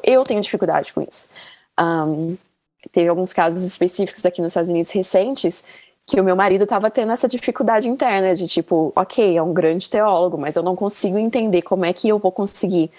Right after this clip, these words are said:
continuar além da teologia dessa pessoa, sabendo que ele tratou essa pessoa dessa forma." Então, eu não sei, eu não diria que eu tenho autoridade pra dizer o que fazer. "Ah, vamos ignorar todos os puritanos que tinham escravos, vamos ignorar todas essas,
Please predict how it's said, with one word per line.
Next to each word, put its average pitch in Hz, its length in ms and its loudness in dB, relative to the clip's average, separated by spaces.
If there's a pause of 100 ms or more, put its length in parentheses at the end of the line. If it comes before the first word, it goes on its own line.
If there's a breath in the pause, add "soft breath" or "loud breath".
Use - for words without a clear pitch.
(260 loud breath)
continuar 196 640 2
além 226 220 0
da 196 100 2
teologia 190 380 2
dessa 180 240 -2
pessoa, 190 460 0
sabendo 196 340 0
que 208 100 -2
ele 202 120 0
tratou - 300 -2
essa 196 160 0
pessoa 247 360 -4
dessa 262 220 -2
forma." 185 440 -2 (540 loud breath)
Então, 294 420 2 (500)
eu 262 200 4
não 381 120 2
sei, - 200 0
eu 254 80 4
não 285 360 -2
diria 233 320 2
que - 100 -6
eu 233 80 2
tenho 233 160 -2
autoridade 190 500 2
pra 208 120 -2
dizer 196 240 0
o 190 60 2
que 190 160 -4
fazer. 190 500 0
"Ah, 151 220 2
vamos 175 220 -2
ignorar 165 360 0
todos 202 220 0
os 196 100 -4
puritanos 185 420 -2
que 170 100 -4
tinham 160 180 -4
escravos, 147 400 -2
vamos 156 160 -2
ignorar 160 320 -2
todas 165 320 -2
essas, - 340 -4